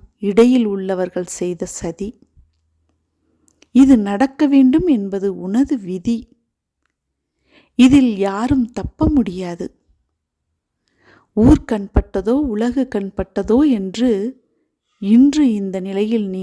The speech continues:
கண்ணீர் விட்டுக் கொண்டிருக்கிறாய். "என்னைப்போல் பாக்கியசாலி யாரும் இல்லை, இவ்வளவு ஒரு அன்பான உறவு என்னிடம் உள்ளது" என்று இருமாப்பு கொண்டிருந்தாய்.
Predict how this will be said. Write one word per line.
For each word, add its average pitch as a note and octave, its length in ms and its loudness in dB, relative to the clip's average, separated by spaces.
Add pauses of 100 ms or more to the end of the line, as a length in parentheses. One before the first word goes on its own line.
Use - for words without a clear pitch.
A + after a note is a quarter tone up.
(120)
கண்ணீர் G#3 380 0
விட்டுக் - 360 -8
கொண்டிருக்கிறாய். F3+ 800 -10 (1400)
"என்னைப்போல் C4 600 2
பாக்கியசாலி G#3+ 800 -2
யாரும் A3+ 500 0
இல்லை, F#3 340 -4 (720)
இவ்வளவு D4 460 2
ஒரு D4+ 200 4
அன்பான A#3 540 0
உறவு G3 360 -4
என்னிடம் F#3 500 -6
உள்ளது" G#3+ 460 0
என்று G3+ 360 -2
இருமாப்பு A#3+ 580 0 (100)
கொண்டிருந்தாய். F3+ 760 -8